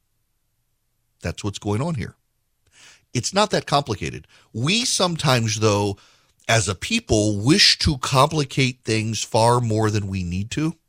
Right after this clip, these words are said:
And sometimes, you know, i-, i-, things really are so simple, we can't grasp how simple they are.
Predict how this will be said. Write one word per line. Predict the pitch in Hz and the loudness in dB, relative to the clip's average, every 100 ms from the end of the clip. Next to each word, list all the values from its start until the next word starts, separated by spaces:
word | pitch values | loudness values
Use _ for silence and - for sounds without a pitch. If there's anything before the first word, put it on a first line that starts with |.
| _ _ _ _ - _ | _ _ _ _ -20 _
And | 143 139 | 0 0
sometimes, | - 320 381 196 135 120 | 2 2 2 2 2 2
you | 117 | 2
know, | 107 98 120 | 2 2 2
i-, | 139 139 143 135 | 2 0 0 0
i-, | |
things | 147 190 170 | 2 2 0
really | 147 180 180 | 2 4 6
are | 151 170 156 | 8 8 6
so | - 123 | 4 2
simple, | - 196 226 101 98 - - _ - | 2 -2 -2 0 0 -2 -12 _ -2
we | 151 | 0
can't | 160 - 180 175 117 | 0 0 0 0 -2
grasp | 113 143 160 - - - - | 4 6 6 2 -2 -6 -4
how | 127 123 | 0 0
simple | - 147 143 131 | 0 -4 -2 -2
they | 131 | 0
are. | 151 160 87 | 0 -2 -4